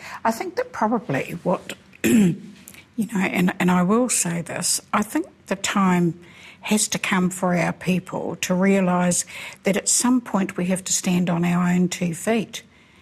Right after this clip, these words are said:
have faith and trust in our own kaupapa and tikanga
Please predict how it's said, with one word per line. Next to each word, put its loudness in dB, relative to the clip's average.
have -2
faith -2
and -2
trust -4
in 0
our -2
own 4
kaupapa -4
and -4
tikanga -4